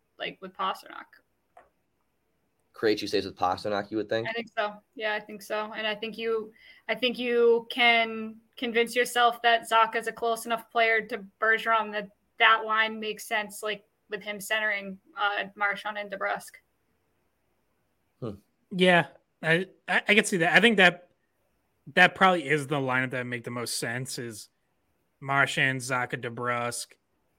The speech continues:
Speaker 3: Van Riemsdyk, Krejci, Pastrnak.
Speaker 2: It's not a lot of speed for Pastrnak to play with.
Speaker 1: I was gonna say,
Speaker 3: That's
Speaker 1: maybe you
Speaker 3: true.
Speaker 1: need a faster left wing on that line somehow.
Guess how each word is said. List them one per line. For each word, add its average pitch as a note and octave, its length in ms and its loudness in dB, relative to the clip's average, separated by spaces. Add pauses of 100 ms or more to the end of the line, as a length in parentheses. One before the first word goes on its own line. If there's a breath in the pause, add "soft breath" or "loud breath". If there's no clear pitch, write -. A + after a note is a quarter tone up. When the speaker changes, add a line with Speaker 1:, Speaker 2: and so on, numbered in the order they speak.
(640)
Speaker 3:
Van C3 240 -8
Riemsdyk, B2 840 -6
Krejci, A#2+ 720 -6 (460)
Pastrnak. C#3 720 0 (580)
Speaker 2:
It's - 180 -8
not G2+ 140 4
a G2 40 4
lot G2+ 220 4
of G2+ 80 -2
speed A2 300 -2
for E2+ 100 -12
Pastrnak F#2 500 0
to E2+ 140 -18
play F2 200 2
with. F#2 220 0 (380 loud breath)
Speaker 1:
I C4+ 120 8
was C#4 80 4
gonna C#4 200 6
say, E3 60 6
Speaker 3:
That's E3 400 8
Speaker 1:
maybe C4+ 120 -2
you C4+ 40 -2
Speaker 3:
true. D#3+ 260 6
Speaker 1:
need - 100 0
a - 100 -2 (180)
faster A#3+ 480 4
left A#3 340 0
wing A3+ 280 -6
on A3 180 -2
that A3 220 -4
line G#3+ 260 -4
somehow. G#3 640 -8